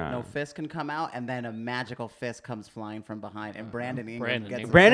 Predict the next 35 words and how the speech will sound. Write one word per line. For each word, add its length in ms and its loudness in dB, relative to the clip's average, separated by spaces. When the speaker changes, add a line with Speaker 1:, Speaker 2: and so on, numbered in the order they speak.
Speaker 2:
himself 40 8
Speaker 1:
Ingram 220 10
comes 280 8
in 120 10
like 160 8
Dolph 260 8
Seam 300 6
from 160 8
Street 320 10
Fighter 340 12
and 220 8
just, 280 8
Speaker 3:
With 100 8
Speaker 1:
with 100 10
his 140 8
outstretched 840 10
<laughs> 80 0
hands. 760 8
Speaker 2:
<laughs> 40 -12
comes 320 4
in 80 8
and 100 4
gets 200 2
himself 340 -2
suspended 540 0
for 100 -4
two 280 -2
weeks. 120 2
Speaker 1:
Mm-hmm. 460 4
Gee, 240 -4
yeah, 200 4
he 340 2
came 340 4
in. 160 8
His 220 8